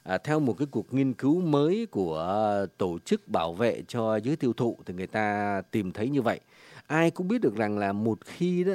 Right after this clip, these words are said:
là mà mo-, mình bỏ lỡ, à, không có đóng tiền, à, hóa đơn một cái gì đó, hoặc là nếu mà khai, à, phá sản,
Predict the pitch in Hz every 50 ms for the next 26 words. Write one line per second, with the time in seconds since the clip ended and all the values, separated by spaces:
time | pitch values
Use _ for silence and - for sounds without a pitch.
0 | - - - 104 107 101 101 101 98 95 95 92 82 - 107 110 120 117 110 107
1 | 104 98 95 87 87 95 110 135 - 98 196 247 262 143 _ _ _ _ _ _
2 | _ - 175 170 - - - 165 165 160 160 147 - 165 151 151 180 214 233 202
3 | - - 123 117 104 95 87 - _ - _ - - - - - - 90 92 92
4 | 90 90 87 87 87 - - 143 165 196 190 175 170 160 156 151 135 123 110 101
5 | - - 160 143 110 95 85 85 95 101 123 156 170 - 120 - - 107 104 101
6 | 95 - - - - - - 135 170 190 170 110 95 - - 143 147 143 143 147
7 | 147 143 135 - - 151 165 208 220 - - 95 85 85 90 90